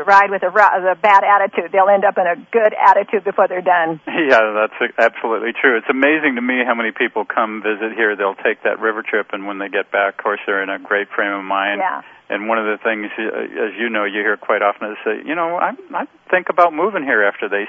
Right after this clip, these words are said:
Speaker 2: see that river.
Speaker 1: I
Speaker 2: Take
Speaker 1: know.
Speaker 2: that.
Speaker 1: In fact, I must tell you, there's a gentleman and his wife that went on one of your boats that I, uh, met not long ago, and they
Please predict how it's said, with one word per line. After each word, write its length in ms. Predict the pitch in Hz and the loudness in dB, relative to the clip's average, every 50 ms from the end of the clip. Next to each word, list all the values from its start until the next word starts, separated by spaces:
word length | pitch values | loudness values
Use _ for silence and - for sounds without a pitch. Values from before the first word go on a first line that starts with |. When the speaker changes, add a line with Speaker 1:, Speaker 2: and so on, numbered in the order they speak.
| - | -6
Speaker 2:
see 120 | - 117 104 | -6 -4 -2
that 200 | 101 101 101 101 | -2 -2 -2 0
river. 160 | 104 104 101 | 0 0 2
Speaker 1:
I 240 | 208 208 220 220 226 | 2 2 0 0 0
Speaker 2:
Take 100 | - 220 | 0 0
Speaker 1:
know. 420 | 220 220 220 220 220 214 208 208 - | 2 4 4 4 6 6 6 6 6
Speaker 2:
that. 80 | 220 | 4
Speaker 1:
In 100 | 208 220 | 0 0
fact, 340 | - - 233 202 240 _ - - | 2 4 4 4 4 _ 0 2
I 120 | - 208 202 | 2 2 4
must 200 | 208 214 220 - - - | 2 0 -2 -2 -2 2
tell 200 | 262 240 240 254 | 4 4 6 4
you, 240 | 240 226 220 196 196 | 4 2 2 0 0
there's 280 | 196 208 208 208 208 202 - | 0 2 2 2 0 0 0
a 140 | 208 185 | -2 0
gentleman 480 | 180 - 220 202 202 208 202 196 196 190 190 | 0 2 4 4 6 6 4 4 2 2 2
and 100 | 190 196 190 190 | 2 0 0 -2
his 80 | 185 | 0
wife 300 | 196 190 185 190 196 208 - | 4 6 6 6 6 2 -2
that 140 | 196 185 - - - - - - - - - | -2 -2 -2 -4 -8 -16 -16 -16 -6 0 4
went 180 | 214 220 214 | 4 6 6
on 160 | 202 196 196 196 202 | 6 4 4 4 4
one 140 | 202 202 208 | 4 4 4
of 80 | 214 208 | 4 2
your 140 | 202 196 185 | 0 0 4
boats 320 | 165 196 196 202 226 233 - - | 4 6 6 4 2 0 0 2
that 180 | 196 190 185 | 4 4 4
I, 120 | 185 190 180 | 4 2 0
uh, 260 | - 190 185 151 - 190 | -2 -2 -2 0 0 2
met 220 | 196 208 214 - | 2 2 2 2
not 300 | 202 196 185 190 - 185 | 2 2 4 4 4 4
long 200 | 196 196 196 202 | 4 4 4 4
ago, 340 | 185 185 180 202 208 208 202 196 | 2 2 4 4 6 6 6 4
and 140 | 190 185 | 4 4
they 180 | 180 190 190 | 2 2 2